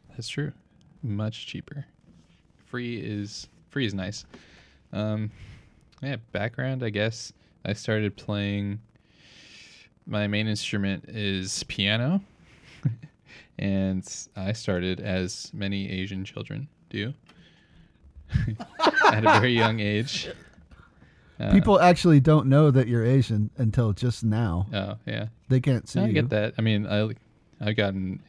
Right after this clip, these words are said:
Speaker 1: Mexican, Filipino a little bit. Um, no, I'm, uh, I'm Vietnamese. Uh, if you couldn't tell from my last name. But yeah,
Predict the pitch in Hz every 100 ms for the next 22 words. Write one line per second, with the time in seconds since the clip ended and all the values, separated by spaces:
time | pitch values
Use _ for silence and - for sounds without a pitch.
0 | - 113 110 113 110 104 104 101 107 _
1 | _ _ _ _ _ _ _ - 107 95
2 | 101 98 98 95 104 104 101 101 - 98
3 | 87 - - 113 _ _ _ - 117 117
4 | 123 - 104 98 92 - 104 104 - _
5 | - 110 104 92 101 - - _ _ _
6 | _ - _ _ _ _ _ - _ -
7 | - - - - _ - - - 110 107
8 | 95 95 98 101 107 110 107 104 110 113
9 | 147 - - - - - - _ _ -
10 | - - 101 104 - - - - 147 160